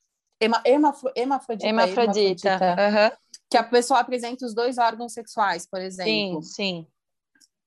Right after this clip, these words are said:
Speaker 1: Entra nesse intersexo aqui também, mas entram outras coisas junto aqui, enfim. São com-, são combinações biológicas e de desenvolvimento corporal que fazem com que a pessoa transite entre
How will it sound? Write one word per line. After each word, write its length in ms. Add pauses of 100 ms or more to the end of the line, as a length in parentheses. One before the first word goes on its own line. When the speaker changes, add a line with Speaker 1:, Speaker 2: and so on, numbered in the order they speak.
(680)
Speaker 1:
Entra 280
nesse 260
intersexo 600
aqui 160
também, 340
mas 180
entram 280
outras 280
coisas 360
junto 280
aqui, 240
enfim. 380 (340)
São 260
com-, 360
são 180
combinações 540 (680)
biológicas 680
e 60
de 100
desenvolvimento 500
corporal 680
que 100
fazem 340
com 100
que 60
a 40
pessoa 300
transite 720
entre 440